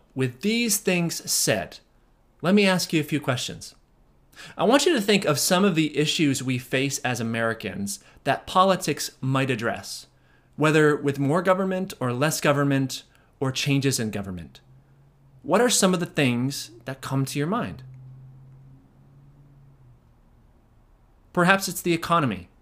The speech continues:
or sanctity of life, the environment, immigration, gun violence, healthcare, marriage and family issues, education,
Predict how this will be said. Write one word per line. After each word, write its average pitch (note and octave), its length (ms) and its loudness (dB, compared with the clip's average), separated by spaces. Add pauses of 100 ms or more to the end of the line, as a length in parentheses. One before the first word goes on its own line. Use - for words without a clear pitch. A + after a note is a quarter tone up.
(720)
or - 40 -20
sanctity C#3 500 -2
of C#3+ 120 0
life, A#2 580 -2 (600)
the C3+ 80 -4
environment, D3 640 0 (840)
immigration, B2+ 640 0 (840)
gun F#3 240 0
violence, - 640 -4 (760)
healthcare, B3+ 500 -2 (960)
marriage D3+ 420 0
and G3 160 2
family D#3+ 440 -2
issues, - 480 -14 (680)
education, C#3 800 -2